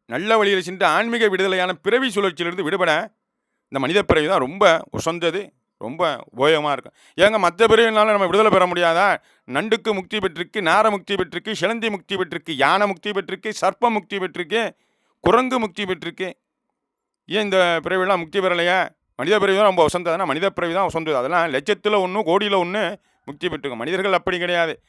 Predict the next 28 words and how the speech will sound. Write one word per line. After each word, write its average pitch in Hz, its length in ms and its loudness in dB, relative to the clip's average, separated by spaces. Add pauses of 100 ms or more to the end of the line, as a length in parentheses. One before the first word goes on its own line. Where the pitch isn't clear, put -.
(280)
எல்லாராலையும் 190 680 2
முக்தி 175 220 -8
பெற 175 180 -2
முடியும், 165 360 -4
எல்லாராலையும் 208 500 4
சிவபூஜை 160 300 -4
முடியும். 127 220 -10 (260)
அதுதான் 180 560 0 (500)
திருமலை 220 360 2
நாயனார் 196 400 0
திருமந்திரத்துல 202 480 -2
குறிப்பிட்டிருப்பார். 160 640 -4
"யாவர்க்குமாம் 202 880 0
இறைவருக்கு 202 520 -2
ஒரு 190 100 2
பச்சிலை, 190 640 -2 (280)
யாவர்க்குமாம் 202 880 2
பசுவுக்கு 226 380 2
ஒரு 196 220 2
வாயுரை, 185 560 2 (260)
யாவர்க்குமாம் 208 880 2
உண்ணும் 226 380 2
போது 202 220 0
ஒரு 220 120 2
கைப்பிடி." 170 480 -6 (200)
எல்லாராலையும் 190 720 0
முடிஞ்சது 202 260 -4
மனுஷனால 190 680 -2